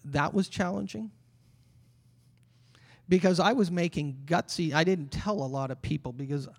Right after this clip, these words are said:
I'll be honest with you, I was scared. But it's easy to make a declaration you're whole after you've been told you're whole. But do you make a declaration that you're whole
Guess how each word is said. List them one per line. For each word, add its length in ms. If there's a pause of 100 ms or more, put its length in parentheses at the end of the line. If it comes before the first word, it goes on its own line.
(200)
I'll 100
be 120
honest 260
with 140
you, 140
I 100
was 160
scared. 460 (1900)
But 120
it's 160
easy 340
to 80
make 240
a 40
declaration 760
you're 160
whole 360
after 280
you've 180
been 180
told 400
you're 160
whole. 420 (1500)
But 260
do 100
you 160
make 220
a 60
declaration 720
that 200
you're 100
whole 440